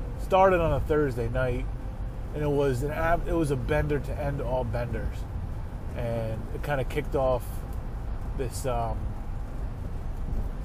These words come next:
oh, look, this is all before. This is, we were all single. We were all, we all, none of us had kids. I mean, I was dating my wife at the time, but we were, you know, no kids, no quote-unquote responsibilities.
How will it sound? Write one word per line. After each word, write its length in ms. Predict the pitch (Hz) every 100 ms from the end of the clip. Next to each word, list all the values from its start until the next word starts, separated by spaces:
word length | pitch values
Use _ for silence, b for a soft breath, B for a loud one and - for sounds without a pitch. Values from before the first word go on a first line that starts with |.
| -
oh, 80 |
look, 280 | 180 202 170
this 160 | 160 143
is 120 | 139
all 140 | 156
before. 360 | 147 123 147 131
This 220 | 127 151
is, 100 | 139
we 160 | 127 131
were 100 | 139
all 140 | 160
single. 500 | 156 165 147 139 139 - -
We 100 | 117
were 160 | 123 131
all, 380 | 135 135 131 113 - - - - - - - - -
we 140 | 143 - - 117 -
all, 140 | 143 131
none 140 | 151 156
of 60 |
us 120 | 151 135
had 160 | 113
kids. 460 | - 143 139 131 -
I 40 | -
mean, 140 | 151
I 60 | 143
was 100 | 104
dating 400 | 131 143 120 110 104
my 160 | 110 110 - - - 123
wife 260 | 127 120
at 140 | - -
the 60 |
time, 260 | 131 117 110
but 120 | 104
we 100 | 117
were, 100 | 120 110 139
you 60 |
know, 140 | 113 - - -
no 160 | 135 120
kids, 440 | - 156 - - - 147
no 260 | 143 127 120 - - - - - - - - -
quote-unquote 440 | - 165 143 147
responsibilities. 960 | 131 - 135 123 123 123 123 120 117 -